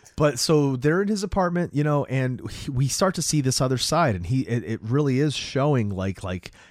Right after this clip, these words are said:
even people who try to show themselves as, like, "Oh, I can't be into that." The, the very conservative style people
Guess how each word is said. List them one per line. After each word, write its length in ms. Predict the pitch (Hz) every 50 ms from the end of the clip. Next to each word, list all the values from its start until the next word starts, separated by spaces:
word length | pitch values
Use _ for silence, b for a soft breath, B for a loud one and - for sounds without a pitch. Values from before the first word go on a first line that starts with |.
| b b
even 420 | b 123 175 180 226 214 175 139 127 -
people 540 | - - - 180 196 190 - 175 165 156 143
who 220 | - - - 143
try 360 | 131 - - - 143 139 139
to 60 | 135 127
show 220 | - - 131 131
themselves 600 | 131 127 123 113 - - 120 110 117 113 110 -
as, 340 | - 110 110 107 104 104 -
like, 140 | 104 - -
"Oh, 220 | - 113 113 107 95
I 80 | 87
can't 320 | 92 - - - 113 104 92
be 140 | - 95 92
into 240 | 87 85 - 95
that." 320 | 78 80 80 78 82 - -
The, 100 | 73 82
the 140 | 104 113 104
very 320 | 104 107 135 151 156 143
conservative 680 | - 131 117 101 - - 123 117 120 120 120 131 127 117
style 360 | - - 127 123 123 123 120
people 500 | - - 127 123 - 139 135 131 135